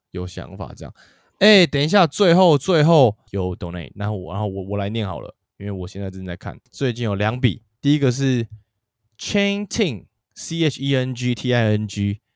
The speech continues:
然后他说：“谢谢你们一直努力的做 podcast，你们讲话听了让心情变好，也觉得很好笑，继续加油。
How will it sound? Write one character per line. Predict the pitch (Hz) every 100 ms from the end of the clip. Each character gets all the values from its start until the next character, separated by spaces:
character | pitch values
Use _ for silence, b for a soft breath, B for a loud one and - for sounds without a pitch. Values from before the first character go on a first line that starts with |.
| _ _
然 | 95
后 | 104
他 | 113
说 | 117 117 - B B
：“谢 | - - 139
谢 | 120
你 | 101
们 | 101 101 101 101
一 | 131
直 | 117 113
努 | 104 101
力 | 117
的 | 104
做 | - 110
podcast， | - 98 104 101 95
你 | 95
们 | 92 95
讲 | 90 90
话 | 110
听 | 107 104
了 | 101 95
让 | 101 101 92
心 | 101
情 | 95 90 87
变 | 107
好， | 92 82
也 | 82
觉 | 80 87
得 | 92
很 | 90
好 | 87 80
笑， | - 90
继 | - 95
续 | 95 87
加 | 85 71
油。 | 78